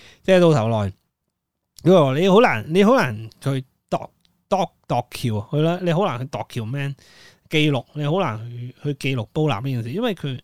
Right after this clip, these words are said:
佢唔係話你要記錄一場，譬如話運-，奧運會噉樣賽跑，噉你咪記錄咯，哦，保特跑得好快，破紀錄，blah blah blah。但係煲蠟係入邊，即係唔一定係煲蠟，譬如有啲嘢係 marginal 嘅，有啲介乎煲蠟與非煲蠟之間，或者係點樣玩煲蠟呢件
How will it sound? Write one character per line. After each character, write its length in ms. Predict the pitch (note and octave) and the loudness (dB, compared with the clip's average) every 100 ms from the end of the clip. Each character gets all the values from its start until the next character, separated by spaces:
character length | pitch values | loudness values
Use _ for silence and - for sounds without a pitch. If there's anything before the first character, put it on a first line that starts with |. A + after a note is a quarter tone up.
| _ _ _ _ _ | _ _ _ _ _
佢 140 | G#3 | -2
唔 100 | G3 | -2
係 200 | A2 A2+ | -2 -6
話 240 | C3 A#2+ A2+ _ _ | -6 -6 -8 _ _
你 160 | E3 E3+ | -6 -2
要 120 | E3+ | -2
記 220 | - E3 | 0 0
錄 160 | D#3+ F#3 | 0 0
一 40 | |
場， 260 | F3+ A2+ G2+ | -2 -4 -4
譬 120 | C#3+ | -6
如 120 | A2+ | -6
話 180 | G#2+ A2 | -6 -6
運-， 260 | C3 D3 D3 | -4 -4 -4
奧 120 | D3+ D#3 C#3 | -2 -2 -2
運 60 | A#2+ B2 | -4 -4
會 180 | E3+ D3+ | -2 -2
噉 120 | D3+ | -4
樣 80 | D3 | -4
賽 160 | D3 | -4
跑， 360 | C3 A2 G#2+ B2+ | -4 -8 -10 -8
噉 120 | C#3+ | -8
你 60 | D3 | -8
咪 120 | A2+ | -8
記 100 | A2+ A#2+ | -8 -10
錄 120 | A2+ | -8
咯， 100 | C3 | -8
哦， 320 | C3+ C3+ G#2 | -8 -6 -8
保 160 | - D3+ | -6 -6
特 100 | C3 | -6
跑 180 | - A#2+ | -8 -6
得 100 | B2 | -6
好 140 | A2+ | -4
快， 320 | A2+ A2 F#2+ G2+ | -4 -4 -6 -8
破 200 | G#2 G2 | -8 -10
紀 140 | G2+ | -8
錄， 240 | A2 F#2 F2+ | -8 -8 -10
blah 140 | G#2+ | -12
blah 120 | G#2+ | -10
blah。 180 | G2+ F#2+ - _ _ _ _ _ | -10 -12 -14 _ _ _ _ _
但 160 | E3 F#3 | -8 -8
係 40 | |
煲 140 | F#3 A#3+ | -2 0
蠟 140 | F#3 | 0
係 260 | C3 A2+ G2+ | -4 -12 -14
入 80 | A#2 | -14
邊， 200 | A2 G2+ _ _ _ | -16 -18 _ _ _
即 100 | D#4+ | -8
係 40 | |
唔 60 | F#3 | -4
一 40 | |
定 100 | B2+ | -2
係 120 | G3+ D3 | 0 0
煲 100 | D#3 | -2
蠟， 100 | D3 | 0
譬 60 | |
如 60 | F3 | 0
有 120 | D#3 | 2
啲 120 | A#3 | 0
嘢 60 | D#3 | 0
係 160 | B2+ - | -2 -6
marginal 420 | - D#3 E3 C#3+ | -4 -2 0 0
嘅， 300 | G#2 F#2 G2 | -2 -4 -4
有 100 | E3 | -4
啲 180 | F3+ - | -2 -2
介 60 | D3 | -4
乎 120 | A#2+ | -6
煲 160 | - D#3 | -6 -2
蠟 260 | D#3+ A#2 | -2 -4
與 120 | A#2 A2+ | -6 -6
非 200 | - C#3+ | -4 -4
煲 140 | D3 | -4
蠟 140 | A#2+ F2+ | -6 -6
之 160 | - | -12
間， 300 | - G#2+ G#2+ - _ _ _ _ - | -8 -8 -10 -16 _ _ _ _ -10
或 100 | D3 | -2
者 100 | F3+ | 0
係 140 | F3 | 0
點 160 | C3 D#3+ | 0 -2
樣 240 | G3+ E3+ | -2 -2
玩 340 | B2+ F2+ C#3 D#3 | -4 -4 -4 0
煲 120 | E3+ | 0
蠟 180 | D3 A2+ | 0 -2
呢 80 | |
件 60 | C#3 | -8